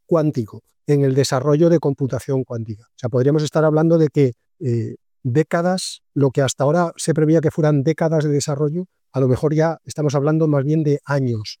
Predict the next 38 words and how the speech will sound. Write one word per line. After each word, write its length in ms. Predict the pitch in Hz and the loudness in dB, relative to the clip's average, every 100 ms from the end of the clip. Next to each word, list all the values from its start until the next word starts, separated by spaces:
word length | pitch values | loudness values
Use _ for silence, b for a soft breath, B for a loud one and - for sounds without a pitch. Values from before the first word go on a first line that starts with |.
| - | -4
de 140 | 131 | -2
desarrollo. 500 | 123 123 104 113 101 - _ | -2 -4 -6 -6 -8 -14 _
Dicho 320 | - 147 - 180 | -2 0 2 2
esto, 480 | 202 - 220 233 - _ - | 2 0 0 0 -8 _ -6
en 640 | 120 120 120 113 120 165 _ - | -2 0 0 -2 -6 -14 _ -4
computación 540 | 120 127 127 180 175 | -2 0 -2 2 2
cuántica 400 | 175 180 180 180 | 2 2 2 2
ya 120 | 156 | 2
ha 20 | |
pasado 300 | 156 151 160 | 0 0 0
muchas 240 | 160 156 156 | 0 0 0
veces 300 | 165 - - | -2 -4 -6
que 100 | 151 | -2
alguien 280 | 156 170 165 | 0 2 2
anuncia 360 | 160 170 - | 4 2 0
un 80 | 156 | 0
avance 480 | 147 185 180 185 202 _ _ | 0 0 -2 -4 -6 _ _
y 60 | - | -10
cuando 280 | 120 127 127 | -2 0 0
después 360 | 123 - 160 | -2 -2 -2
se 120 | - 165 | 0 0
revisa 440 | 156 160 151 160 | 0 0 0 0
por 260 | 147 147 143 | 0 -2 0
los 340 | 147 139 - | 0 0 -4
pares 340 | - 160 151 131 | -4 -2 0 0
el 100 | 147 | 0
avance, 500 | 147 165 156 175 175 _ _ | 2 0 0 0 0 _ _
bueno, 260 | - 139 127 | -2 -2 -2
pues 160 | 113 117 | -2 0
no 80 | 139 | 2
está 200 | - 139 | 0 0
tan 200 | 139 131 | 0 0
claro, 480 | 165 160 170 165 - _ - | 2 4 4 2 -2 _ -8
había 340 | 123 135 139 | -2 2 2
errores 420 | 135 139 139 135 | 2 2 2 2
en 100 | 147 | 2
la 80 | 135 | 0
metodología, 880 | 131 135 131 127 - 175 170 165 170 | 0 -2 -4 -4 2 4 4 4 -2